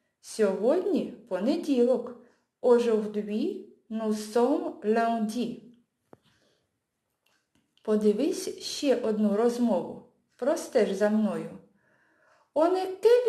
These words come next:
jour lundi? Non, aujourd'hui, on est mardi. Et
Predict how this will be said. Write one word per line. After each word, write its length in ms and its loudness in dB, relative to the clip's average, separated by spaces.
jour 580 2
lundi? 760 -2
Non, 680 0
aujourd'hui, 1000 -2
on 180 2
est 140 2
mardi. 680 0
Et 140 2